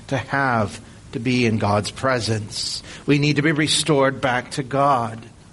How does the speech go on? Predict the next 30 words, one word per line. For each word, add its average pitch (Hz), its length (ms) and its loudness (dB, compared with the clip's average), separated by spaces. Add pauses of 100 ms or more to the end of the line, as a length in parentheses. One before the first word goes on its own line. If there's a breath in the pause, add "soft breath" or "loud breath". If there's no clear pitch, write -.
(480)
no 127 120 -4
longer 127 280 0
separated 131 800 -2 (420 loud breath)
from 123 240 -2
him. 107 380 -4 (1300 loud breath)
And 123 80 -4
so 147 180 4
throughout 160 600 2
this 151 340 0 (240 loud breath)
text, 170 400 0
we're 139 180 2
given 143 320 2
gracious 147 600 0
benefit 143 580 0
after 131 300 0
gracious 151 640 -2
benefit 170 600 2 (240 loud breath)
of 156 320 2
the 170 100 2
gospel. 143 680 0 (240 loud breath)
Grace 202 400 2
seeps 202 260 -2
out 160 140 2
of 143 140 0
every 175 340 0
word 180 560 2
and 147 160 -2
speaks - 480 -6
truth 196 380 2
for - 260 0